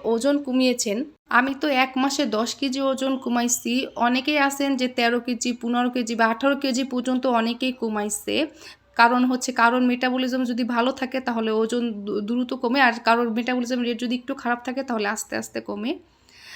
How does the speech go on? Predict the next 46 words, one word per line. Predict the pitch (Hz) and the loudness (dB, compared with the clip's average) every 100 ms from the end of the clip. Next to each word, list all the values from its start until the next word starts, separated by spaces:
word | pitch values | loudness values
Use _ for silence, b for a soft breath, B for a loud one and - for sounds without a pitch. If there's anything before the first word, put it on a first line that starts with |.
| B 202 | B 2
যাই | 233 269 | 4 8
হোক, | 320 320 | 6 6
তো | 262 | 2
এখানে | 262 277 294 | 2 2 4
হচ্ছে | 302 269 - | 2 2 4
আমি | 254 233 240 | 4 4 0
সব | 240 220 214 | 0 0 2
ধরনের | 240 240 | 2 2
সালাদ | 247 214 214 214 | 0 0 0 0
নিয়ে | 220 220 | 0 0
নিছি, | 220 226 - | 0 -2 0
আর | 262 214 | 2 2
এখন | 214 233 | 0 -2
নিয়েছি | 226 226 220 233 | -2 -2 -2 -4
হচ্ছে | 226 247 | -4 -8
টক | - 214 208 196 | -2 0 2 0
দই। | 208 277 370 B B B B - | 0 2 0 B B B B 2
টক | 247 240 | 2 2
দই | 294 | 2
কিন্তু | 302 294 | 2 2
আমাদের | 294 285 254 | 2 4 2
ওজন | 233 254 | 2 0
কমাতে | 240 247 240 | 0 0 0
অনেকটাই | 214 220 226 262 277 | 0 -2 -2 0 0
সাহায্য | 277 247 254 | 0 0 -2
করে, | 247 254 254 - | -2 -2 -2 -4
ট-, | 214 | -2
কারণ | 214 214 214 | 0 0 0
টক | 220 | 0
দইয়ের | 220 247 | 0 -2
মধ্যে | 240 220 240 262 269 _ | -2 -2 0 0 -2 _
থাকা | - 220 220 220 214 233 | -2 0 2 2 2 2
ক্যালসিয়াম | 233 233 233 240 220 | 0 0 0 -2 -2
কর্টিসলকে | 220 220 247 254 262 | -2 -4 -4 -6 -4
তৈরি | 226 226 | -2 -2
করতে | 220 220 240 | -4 -4 -2
দেয় | 202 | -2
না, | 202 | -4
আর | 202 | -6
কর্টিসলের | 208 208 233 240 240 | -6 -8 -6 -6 -4
কারণে | 220 214 214 | -2 -2 -4
কিন্তু | 220 214 | -2 -2
আমাদের | 208 220 | -2 -2
শরীরের | 220 208 208 | -2 -4 -4
ফ্যাট | 208 - 202 190 | -6 -2 -2 -2
জমে। | 185 196 269 | -4 -4 -4